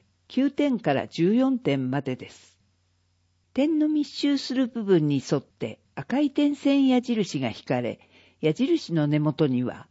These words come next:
不機嫌な顔の絵文字、矢印の先には笑顔の絵文字がついています。矢印の根元は社会参加割合五十パーセント、健康度十一点付近。先端は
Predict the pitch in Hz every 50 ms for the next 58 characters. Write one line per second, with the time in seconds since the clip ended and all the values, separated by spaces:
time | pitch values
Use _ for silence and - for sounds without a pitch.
0 | _ _ - - - 247 269 277 311 302 294 247 190 160 147 - 160 143 139 139
1 | 139 135 135 127 127 123 127 139 139 123 - - - _ _ _ _ _ _ _
2 | _ _ _ _ _ - 160 160 - 262 294 339 302 - - 214 180 147 - 160
3 | 147 - - 147 139 139 131 113 85 107 - _ _ _ - 220 262 294 311 320
4 | 320 226 160 139 135 135 131 127 170 226 220 233 202 170 151 - - - 156 156
5 | 135 120 - 117 110 113 110 107 101 - - - - - - _ _ _ _ _
6 | _ _ _ _ _ _ _ _ _ _ _ _ _ _ _ - 165 180 165 -
7 | 285 339 311 294 - 208 175 151 147 147 147 147 151 151 - - 143 117 104 104
8 | - - _ _ - - - - - 247 285 294 - - 277 277 262 247 - 269
9 | 254 247 233 208 180 160 131 131 131 120 - 123 127 - - 190 - - _ -
10 | 165 156 147 - - 143 127 113 - _ - - - _ _ _ _ _ _ _
11 | _ _ _ - - 247 277 269 - - 302 294 262 180 131 123 120 - 147 151
12 | 180 202 214 202 190 - _ _ - 156 143 135 123 117 - - - - - -
13 | - _ _ _ _ _ _ _ _ _ _ _ _ _ _ _ - - 214 208
14 | 202 175 - 165 165 160 151 147 139 127 123